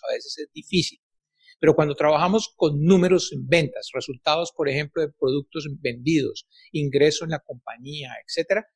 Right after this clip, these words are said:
es mucho más fácil. Entonces, cada empresa tiene de pronto varios, eh, medidores y tú tienes que aprovechar, si no es el, el de números concretos con las cifras reales, pues,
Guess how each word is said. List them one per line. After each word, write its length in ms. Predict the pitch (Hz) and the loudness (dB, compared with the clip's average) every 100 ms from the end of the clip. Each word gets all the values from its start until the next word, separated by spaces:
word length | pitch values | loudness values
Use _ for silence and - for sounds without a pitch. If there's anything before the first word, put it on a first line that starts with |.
| _ | _
es 160 | - - | -20 -16
mucho 340 | 160 180 180 170 | -10 -8 -10 -16
más 200 | 175 - | -14 -10
fácil. 320 | - - _ | -10 -10 _
Entonces, 440 | _ 156 208 185 _ _ _ _ _ _ _ - | _ -16 -14 -14 _ _ _ _ _ _ _ 0
cada 280 | 202 226 240 | 2 4 2
empresa 640 | 220 233 220 233 240 _ _ _ - | 0 0 0 -4 -8 _ _ _ -4
tiene 280 | 185 180 202 | 0 2 0
de 80 | |
pronto 440 | 190 175 165 190 185 | -2 -6 -8 -6 -4
varios, 560 | 185 185 185 - - - - | -6 -6 -10 -12 -14 -16 -14
eh, 380 | 156 147 147 147 | -12 -10 -10 -10
medidores 720 | 156 139 143 139 107 - - _ _ _ _ _ _ _ | -6 -6 -4 -4 -4 -12 -20 _ _ _ _ _ _ _
y 120 | - 135 | -6 -2
tú 120 | 165 | 0
tienes 260 | 180 190 | -2 -2
que 80 | - | -2
aprovechar, 600 | 170 160 143 131 147 - _ _ _ _ _ | -2 -2 -4 -4 -8 -10 _ _ _ _ _
si 300 | - - 151 | -12 -8 -6
no 320 | 156 190 247 | -2 0 2
es 160 | 240 240 | 2 0
el, 220 | 226 233 | -2 -2
el 180 | 170 147 | -4 -4
de 140 | 147 147 | -8 -4
números 440 | 170 190 202 - - | -2 0 0 -2 -6
concretos 640 | 156 127 156 160 185 - | -10 -6 -6 -6 -8 -10
con 180 | 160 131 | -10 -8
las 140 | 120 | -6
cifras 340 | 156 151 180 175 | -6 -8 -6 -6
reales, 600 | 160 135 135 180 220 - _ _ _ _ _ _ _ _ _ _ - | -4 0 0 0 -2 -6 _ _ _ _ _ _ _ _ _ _ 0
pues, 340 | 160 - | 0 0